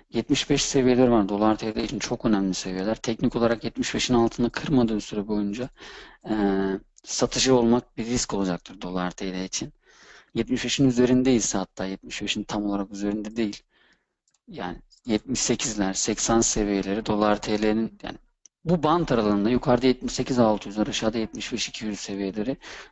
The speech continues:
dolar T L'nin riskli seviyeleri ve bant aralığı seviyeleri. Bu seviyeler kırılmadıkça alıcı ve satıcı olmak bir risk olacaktır. Nereye kadar devam edebilir dolar T L aşağıda yetmiş beş seviyelerini kırarsa şayet? İlk göreceği seviye,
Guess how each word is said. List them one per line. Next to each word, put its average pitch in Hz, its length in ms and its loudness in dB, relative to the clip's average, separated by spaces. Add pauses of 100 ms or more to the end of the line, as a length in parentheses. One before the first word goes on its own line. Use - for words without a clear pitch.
dolar 120 260 4
T 120 120 -2
L'nin 127 120 4
riskli - 300 -2
seviyeleri 98 460 -2
ve 98 140 -6
bant 110 280 2
aralığı 98 280 -2
seviyeleri. 95 540 -8
Bu 120 60 -8
seviyeler 117 400 4
kırılmadıkça 113 640 0
alıcı 110 220 -4
ve 107 60 -2
satıcı 113 380 -6
olmak 107 360 -2
bir 113 80 0
risk 120 320 -4
olacaktır. 85 560 -10 (600)
Nereye 127 240 4
kadar 110 280 2
devam 98 320 0
edebilir 95 280 -8
dolar 98 320 -2
T 101 180 -8
L 98 100 -4
aşağıda 101 520 -6 (320)
yetmiş - 420 -12
beş 98 100 -4
seviyelerini 98 520 -4
kırarsa 98 460 -4
şayet? 233 460 -4 (380)
İlk - 200 -8
göreceği 131 420 4
seviye, 127 520 2